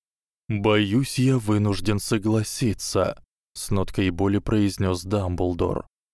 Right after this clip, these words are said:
«Ах, Златопуст, несчастный глупец». Смешок Грюма был больше похож на рык. «Три часа утра тебя устроит, Альбус? Этой ночью Локонс должен быть дома».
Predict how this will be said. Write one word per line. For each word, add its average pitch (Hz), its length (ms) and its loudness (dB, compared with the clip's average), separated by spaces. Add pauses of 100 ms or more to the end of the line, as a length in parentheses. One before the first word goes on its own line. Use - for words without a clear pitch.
«Ах, 139 300 2
Златопуст, 107 1080 0 (160)
несчастный 110 1000 0
глупец». 104 840 -2 (640)
Смешок 95 580 -2
Грюма 101 420 0
был 95 240 0
больше 110 340 -2
похож - 460 -4
на 95 160 2
рык. - 420 -4 (400)
«Три 135 240 4
часа 165 320 2
утра 156 360 4
тебя 123 260 4
устроит, 127 600 2
Альбус? 101 560 0 (240)
Этой 117 340 2
ночью 110 420 2
Локонс 113 420 2
должен 120 460 2
быть 143 240 0
дома». 156 500 0